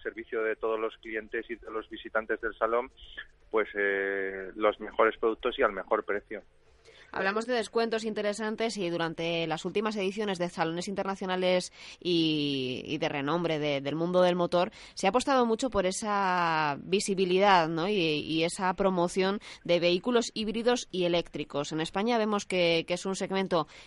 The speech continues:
Speaker 2: que aún tardará de implementarse y no sé qué presencia tiene también en este Salón del Automóvil.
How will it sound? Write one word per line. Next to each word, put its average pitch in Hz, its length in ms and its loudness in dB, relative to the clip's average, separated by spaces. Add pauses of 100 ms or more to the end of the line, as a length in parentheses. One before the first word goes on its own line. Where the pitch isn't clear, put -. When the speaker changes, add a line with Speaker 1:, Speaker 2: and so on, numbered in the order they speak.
(120)
Speaker 2:
que 165 220 2
aún 185 240 2
tardará 175 460 6
de 175 80 2
implementarse 180 840 2
y 180 120 -2
no 180 100 2
sé 214 160 -2
qué 226 80 0
presencia 196 440 0
tiene 196 180 -2
también 170 280 2
en 170 60 0
este 170 200 -4
Salón 151 240 -2
del 151 100 0
Automóvil. 170 480 -2